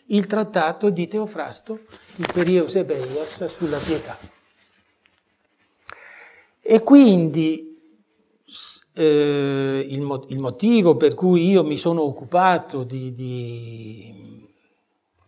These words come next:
di mettere insieme,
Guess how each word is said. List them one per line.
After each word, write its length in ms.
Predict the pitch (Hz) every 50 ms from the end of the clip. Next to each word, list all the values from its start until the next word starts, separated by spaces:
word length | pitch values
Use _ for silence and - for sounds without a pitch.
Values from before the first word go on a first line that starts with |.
| _ _ _ _ _ _ _ _ _ _ _ _ _ _ _ _ _ _ _ _ _ _ _ _ _ _ _ _ _ _ _ _ _ _ _ _ _ _ _ _ _ _ _ _ _ _ _ _ _ _ _ _ _ _ _ _
di 120 | - 139
mettere 340 | 131 143 143 143 - 143 139
insieme, 840 | 135 127 - - - 156 151 160 160 156 151 143 139 131 123 110 _